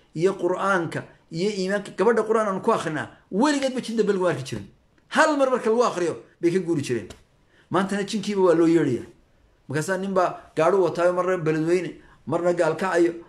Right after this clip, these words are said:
marna Nairobi, mar-, war ilayn, war ilay dhibaato fara badan ah. War ilay imtixaanku fara badan ah, walciyaadu billah. Iska ilaaliya. Iska ilaaliya. Yacni,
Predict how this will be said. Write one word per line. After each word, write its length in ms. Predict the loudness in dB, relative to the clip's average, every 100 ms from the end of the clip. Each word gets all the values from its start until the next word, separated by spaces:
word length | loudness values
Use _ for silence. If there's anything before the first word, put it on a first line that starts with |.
| -8
marna 260 | 0 0 2
Nairobi, 540 | 6 6 8 6 2 -4 -12 -8
mar-, 240 | -2 -2 -4 -16 _ _ _
war 200 | -10 -8 -4
ilayn, 480 | 0 2 2 0 -4 -8
war 160 | -10 -8
ilay 320 | -4 0 0
dhibaato 380 | 2 0 0 -2
fara 220 | -2 0
badan 260 | 2 0 -2
ah. 120 | -6 -18 _ _ _ _ _ _ _ -6
War 160 | -6 -4
ilay 260 | -2 0 -2
imtixaanku 400 | -6 -4 -4 -4
fara 200 | -2 0
badan 220 | 2 2
ah, 60 | 0
walciyaadu 360 | 2 0 0 -2
billah. 280 | -4 -4 -6 -16 _ _ _ -16
Iska 220 | -4 -2
ilaaliya. 380 | 0 0 -2 -4 -12 _ _ _ _ -10
Iska 220 | -2 -2
ilaaliya. 360 | -2 -6 -8 -12 _ -8
Yacni, 220 | -6